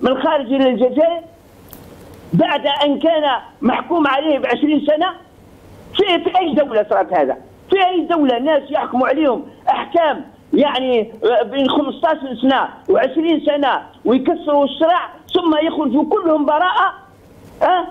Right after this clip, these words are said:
يعني هل هذه صدفة؟ هذا هي العدالة على الإعاز، هذه هي العدالة اللي مش موجودة، هذه عدالة، آه، ظالمة. يعني لحد الآن احنا ما زلنا نعاني، ولحد الآن الناس،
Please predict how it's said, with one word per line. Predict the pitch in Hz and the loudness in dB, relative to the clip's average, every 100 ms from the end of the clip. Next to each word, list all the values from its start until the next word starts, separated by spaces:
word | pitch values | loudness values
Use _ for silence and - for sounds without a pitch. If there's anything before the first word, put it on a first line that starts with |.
| - | -2
يعني | 302 262 254 | -2 0 -2
هل | 247 269 | 0 2
هذه | 277 285 285 | 0 -2 -4
صدفة؟ | 359 311 392 403 - - - | -2 0 0 -2 -10 -10 0
هذا | 370 294 277 | 2 2 0
هي | 220 302 285 262 | 2 2 0 0
العدالة | 220 226 240 285 277 247 247 | 0 -2 0 0 2 0 0
على | 208 226 | -2 -2
الإعاز، | 220 202 220 214 170 - - - - | 0 0 2 0 -2 -8 -20 -10 0
هذه | 247 311 277 | 2 2 2
هي | 269 277 | 4 4
العدالة | 247 226 247 277 277 262 | 2 0 0 2 2 0
اللي | 254 | 2
مش | 247 247 | 0 0
موجودة، | 233 214 262 220 196 - - - - | -2 2 4 4 0 -2 -12 -12 -2
هذه | 240 277 247 | 2 2 2
عدالة، | 240 247 285 277 254 - - - | 0 2 2 2 2 0 -4 0
آه، | 208 - 208 | 0 0 -2
ظالمة. | 196 320 277 233 196 170 - - - | 2 2 0 -2 -2 -2 -8 -4 0
يعني | 247 247 240 233 | 0 0 0 -2
لحد | - 339 330 | -2 -2 -2
الآن | 311 330 302 | 0 0 0
احنا | 311 320 | 0 2
ما | 294 | 2
زلنا | 285 302 294 | 0 0 0
نعاني، | 220 240 233 190 | 0 0 0 2
ولحد | 359 440 - 285 247 | 2 2 0 -4 -4
الآن | 247 240 226 170 - - - | -2 0 0 -2 -8 -14 -2
الناس، | 190 269 311 | 0 2 0